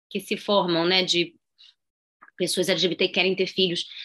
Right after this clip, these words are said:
de procurarem umas às outras, de fazerem grupos. Eu, é, eu fundei lá atrás a Associação Brasileira de Famílias Homoafetivas.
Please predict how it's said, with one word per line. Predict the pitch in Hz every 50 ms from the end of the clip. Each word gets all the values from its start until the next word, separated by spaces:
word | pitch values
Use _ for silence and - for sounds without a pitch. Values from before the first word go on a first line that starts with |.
| - - -
de | - 190
procurarem | 220 - 240 240 240 240 220 214 220 220 220 214
umas | 214 220 214 196
às | 208 202 190 175
outras, | 196 208 208 208 208 185
de | - 185 -
fazerem | - 190 185 202 190 208 208
grupos. | 185 196 220 220 208 208 - 202 196 - - - - - - - -
Eu, | 202 202 202 202 - -
é, | 190 196 190 190 185 180 175 175 175 170 165 170 156 - - -
eu | 180 185 180
fundei | - - 202 196 196 202 196
lá | 196 202 185
atrás | 180 - 196 190 196 196
a |
Associação | 190 - 202 185 - 190 185 - 202 190
Brasileira | 190 190 185 180 190 196 185 185
de | 175 -
Famílias | - 180 185 190 180 190 170
Homoafetivas. | 185 185 180 185 180 - 190 190 - - 220 214 202 180 175 190 190